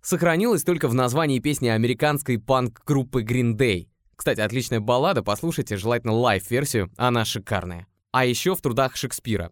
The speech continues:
Ещё в тысяча пятьсот девяносто седьмом году можно было встретить эту фразу у него и не удивиться.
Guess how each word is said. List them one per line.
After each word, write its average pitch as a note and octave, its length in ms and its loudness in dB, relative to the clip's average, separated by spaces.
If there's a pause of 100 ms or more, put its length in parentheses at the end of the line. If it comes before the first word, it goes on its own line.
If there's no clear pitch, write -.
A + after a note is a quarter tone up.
Ещё C3 320 0
в - 80 -6
тысяча D#3+ 360 -2
пятьсот C#3+ 420 -2
девяносто C#3+ 560 0
седьмом A#2+ 400 0
году B2 300 2
можно C#3 340 0
было A#2+ 260 0
встретить C3 460 -4
эту A2 140 -4
фразу C3 320 0
у A2+ 40 0
него C3 380 0 (260)
и D3 140 -2
не E3+ 140 4
удивиться. D3 540 0